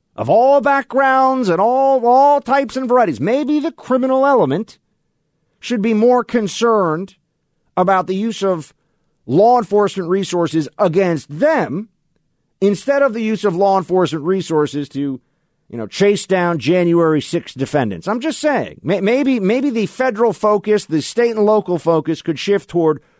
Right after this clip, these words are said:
protecting people from violent crime, from theft, from larceny, from home invasions.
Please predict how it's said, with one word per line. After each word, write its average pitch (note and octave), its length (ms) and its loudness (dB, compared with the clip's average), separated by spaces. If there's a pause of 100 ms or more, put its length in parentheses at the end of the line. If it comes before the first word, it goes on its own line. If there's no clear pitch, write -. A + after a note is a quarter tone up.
(140)
protecting F#3+ 500 -2
people D3+ 220 0
from C3 220 -2
violent F3 460 0
crime, D3 440 0 (160)
from D3+ 260 -2
theft, F3+ 440 -2
from D3 220 -2
larceny, D#3+ 580 2
from C#3 320 -2 (220)
home F#3 280 0
invasions. F3+ 800 -2